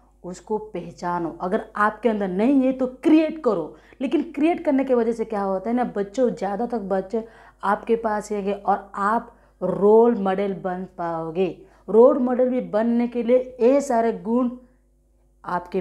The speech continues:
पास होना चाहिए। ये क्या है? ऐसे कोई टीचर होने के लिए, बेस्ट क्वालिटी and गुड टीचर होने के लिए क्या ये सब गुण चाहिए या नहीं है, देखेंगे आज का ब्लॉग। ओके, so first of all, एक, अगर एक आप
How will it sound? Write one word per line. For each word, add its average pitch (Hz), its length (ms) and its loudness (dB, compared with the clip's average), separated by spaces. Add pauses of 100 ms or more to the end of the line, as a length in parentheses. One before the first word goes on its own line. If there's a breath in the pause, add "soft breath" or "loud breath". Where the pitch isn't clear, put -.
(140)
पास 170 300 -2
होना 151 260 -6
चाहिए। 180 260 -4
ये 381 60 4 (200)
क्या 330 140 0
है? 240 400 -2 (120)
ऐसे 233 180 -2
कोई 294 300 -4
टीचर 277 420 -2
होने 285 300 2
के 277 100 -6
लिए, 277 200 0
बेस्ट - 560 -2
क्वालिटी 254 500 0
and 202 160 -4
गुड 226 280 -2
टीचर 269 240 -2
होने 247 180 0
के 240 120 -6
लिए 254 160 -2 (400 loud breath)
क्या 277 100 2
ये 254 260 2
सब 269 260 -2
गुण 269 280 4
चाहिए 247 460 0 (140)
या 214 180 -2
नहीं 208 380 0
है, 156 120 -12 (300 soft breath)
देखेंगे 302 440 4 (240)
आज 190 240 -6
का 185 180 -6 (300)
ब्लॉग। 143 420 -10 (120)
ओके, 370 200 0 (600 soft breath)
so 349 100 -4
first 330 300 0
of 370 140 -4
all, 381 120 2
एक, 294 340 -4
अगर 240 260 2
एक 320 160 -2
आप 247 220 -6